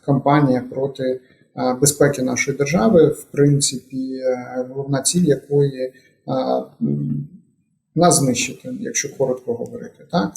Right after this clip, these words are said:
Е, я цілком погоджуюсь, що комунікація офіційних, е,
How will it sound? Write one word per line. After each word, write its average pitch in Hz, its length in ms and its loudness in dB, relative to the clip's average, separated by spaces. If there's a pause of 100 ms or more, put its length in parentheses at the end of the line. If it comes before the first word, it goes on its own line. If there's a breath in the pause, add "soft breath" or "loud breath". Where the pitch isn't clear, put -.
(560 loud breath)
Е, 139 360 2
я 220 60 4
цілком 196 340 2
погоджуюсь, 202 440 6
що 156 200 0
комунікація 156 720 4
офіційних, 143 840 -2
е, 135 540 2